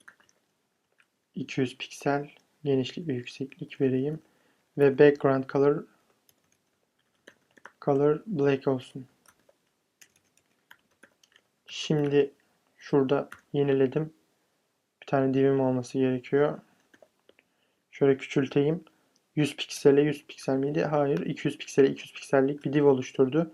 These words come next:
Mesela ki ben bunun içinde second div diyeyim. Fakat bu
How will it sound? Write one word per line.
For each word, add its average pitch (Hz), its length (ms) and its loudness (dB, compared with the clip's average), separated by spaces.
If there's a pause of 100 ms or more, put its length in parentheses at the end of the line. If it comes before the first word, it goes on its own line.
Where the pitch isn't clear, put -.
(840)
Mesela 147 640 6
ki 160 380 2 (100)
ben 147 240 2
bunun 151 200 2
içinde 147 580 -2 (720)
second 143 520 2
div 131 200 0
diyeyim. 139 200 -2 (3000)
Fakat 160 420 4
bu 165 340 4